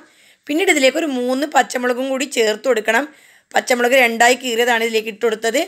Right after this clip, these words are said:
പിന്നീട് നേരത്തെ അരച്ച് വെച്ച പേസ്റ്റ് ഉണ്ടല്ലോ, അപ്പോൾ അതും കൂടി ഇതിലേക്ക് ഒഴിച്ചു കൊടുക്കണം.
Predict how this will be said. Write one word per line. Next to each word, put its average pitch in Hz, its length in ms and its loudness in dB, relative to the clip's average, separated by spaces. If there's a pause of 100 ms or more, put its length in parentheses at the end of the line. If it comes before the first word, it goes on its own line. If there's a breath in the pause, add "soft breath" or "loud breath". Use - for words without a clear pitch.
(540 soft breath)
പിന്നീട് 330 320 0
നേരത്തെ 285 340 4
അരച്ച് 247 280 0
വെച്ച 269 240 0 (140)
പേസ്റ്റ് 240 380 -2
ഉണ്ടല്ലോ, 220 260 0 (300 soft breath)
അപ്പോൾ 294 200 0
അതും 277 240 0
കൂടി 302 200 0
ഇതിലേക്ക് 254 320 2
ഒഴിച്ചു 220 260 0
കൊടുക്കണം. 226 420 0